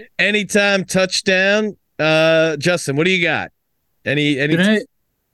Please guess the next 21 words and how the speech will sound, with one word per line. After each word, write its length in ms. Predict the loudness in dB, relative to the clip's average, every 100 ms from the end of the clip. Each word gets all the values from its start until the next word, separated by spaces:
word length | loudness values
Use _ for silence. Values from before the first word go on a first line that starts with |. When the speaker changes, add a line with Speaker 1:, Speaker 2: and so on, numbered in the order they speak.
| _
Speaker 2:
we 160 | 2 2
gotta 180 | 2
take 240 | 2 0 2
the 100 | 0
opposing 440 | 2 -2 0 -2
player 320 | 0 -2 0
at 80 | -2
some 180 | -2 -4
point, 260 | -4 -6 -6
right? 260 | -4 -4 -4 _ _ -4
Speaker 1:
Yep. 200 | -4 -8 -20 _ _ _ _ _ _ -4
Speaker 2:
Can 160 | 0
I 280 | 2 4 2 2
take 280 | 0 0 2
Baker 380 | 2 2 -2
Mayfield, 920 | 0 2 2 0 0 2 4 2 -2 -14 -4
um, 320 | 0 2 2
the 100 | 0
over 360 | -2 0 2 0
on 140 | 2
inter-, 180 | 0